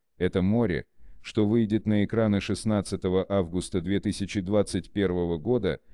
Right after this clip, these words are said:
расскажет очередную историю путешествия двух личностей, кто желает познакомить жителей России с государственными достопримечательностями и местами для отдыха. Фудблогеры в лице семейства Дмитриевых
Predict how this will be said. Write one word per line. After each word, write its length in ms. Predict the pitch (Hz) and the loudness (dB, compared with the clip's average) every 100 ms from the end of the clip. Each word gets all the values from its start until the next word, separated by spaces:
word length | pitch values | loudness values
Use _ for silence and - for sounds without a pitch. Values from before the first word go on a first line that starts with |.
| - - | -18 -4
расскажет 600 | 87 110 - 131 117 113 | 2 2 4 0 0 0
очередную 720 | 110 120 113 107 113 107 98 | 0 0 0 2 2 4 2
историю 420 | 92 113 104 95 | 0 2 2 2
путешествия 720 | 87 92 98 - 101 - 95 90 | 0 -2 -4 -2 -2 -2 0 0
двух 320 | 85 90 - | 0 -4 0
личностей, 760 | 113 113 - 82 - - 62 - - - - | -2 -2 -2 -4 -4 -8 -10 -12 -20 -18 -16
кто 220 | - 123 | 0 2
желает 440 | 104 120 123 110 - | 4 4 6 4 2
познакомить 640 | 104 110 107 120 110 101 | 0 2 0 2 2 0
жителей 480 | 92 110 107 101 95 | 0 -2 0 2 2
России 600 | 92 90 - 123 73 - - - | 2 0 -4 -4 -4 -6 -14 -14
с 120 | 76 | -6
государственными 880 | 87 110 113 107 117 - 117 110 107 | -2 0 2 2 2 0 0 2 2
достопримечательностями 1500 | 101 101 - 95 101 98 90 117 110 110 107 98 104 101 98 | 2 0 -2 -2 0 0 0 0 0 2 0 0 2 2 4
и 20 | |
местами 500 | 98 90 - 95 92 | 2 0 0 2 2
для 220 | 90 101 | 2 4
отдыха. 520 | 95 73 65 - - - _ - - - - | 2 0 -8 -14 -16 -18 _ -18 -18 -16 -6
Фудблогеры 720 | - 110 98 127 117 110 107 | -2 0 2 2 4 2 2
в 80 | 101 | 2
лице 320 | 92 - 101 | 0 0 -2
семейства 560 | - 104 95 - 92 | 0 0 0 -2 -4
Дмитриевых 680 | 85 123 123 104 82 65 - | 0 0 0 -2 -4 -6 -12